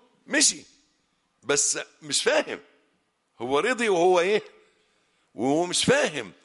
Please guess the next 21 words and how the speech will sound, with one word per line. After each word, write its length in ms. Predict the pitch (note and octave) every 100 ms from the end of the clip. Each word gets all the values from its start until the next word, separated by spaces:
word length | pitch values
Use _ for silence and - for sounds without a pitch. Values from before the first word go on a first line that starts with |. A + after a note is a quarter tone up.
| _ _ -
فراح 320 | A2+ F3 E3+
لسيدنا 380 | - C#3 B2 G2+
أبو 100 | E2+
بكر. 300 | D#2 - - _ _ _ _
سيدنا 320 | - E3+ B3
أبو 220 | A#3+ C#4
بكر 160 | C#4 G#3
فهمها 640 | - F#3+ C3 F#3 E3+ A3
له 120 | A#3 D#3+
بالراحة. 460 | C#3 B2+ A#2 - _ _ _ _ _ _ _ _ _ _ _ _ _ _ _ _ _ -
"ألسنا 280 | C3 E3 F3
على 100 | D#3+
الحق 340 | C#3+ F#3+ -
وهم 200 | D3+ G3+
على 160 | F#3+ F#3+
الباطل، 380 | F3+ G3+ F#3+ E3+
فلمن 320 | F3+ G#3 A3
أعطي 180 | G#3 F#3
الدينية 460 | E3 F#3+ G3+ G3 E3+
من 220 | D#3+ C#3+
دوننا؟" 380 | C#3+ C#3+ C#3